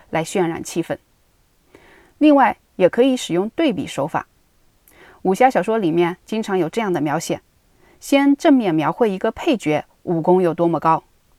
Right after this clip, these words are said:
然后写这个人听到主角要出场了，马上闻风丧胆，落荒而逃。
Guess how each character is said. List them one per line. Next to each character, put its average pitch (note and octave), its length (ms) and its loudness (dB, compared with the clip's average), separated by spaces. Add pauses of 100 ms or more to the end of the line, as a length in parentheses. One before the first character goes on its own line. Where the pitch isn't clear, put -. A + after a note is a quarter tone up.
(320)
然 G3 180 6
后 C4+ 100 4
写 - 240 -4 (300)
这 D#4 120 0
个 C#4+ 120 4
人 A#3 180 0
听 C#4 200 2
到 B3+ 280 4
主 D#3 200 -2
角 E3 280 0
要 B3+ 180 2
出 - 180 -4
场 C#3 240 -6
了， C#3+ 160 -8 (340)
马 F#3 160 2
上 G3+ 280 0
闻 F3 200 2
风 A#3+ 180 -2
丧 G3 240 0
胆， D3+ 160 -4 (220)
落 G#3+ 200 4
荒 F3 260 2
而 D#3+ 160 0
逃。 D3 280 -6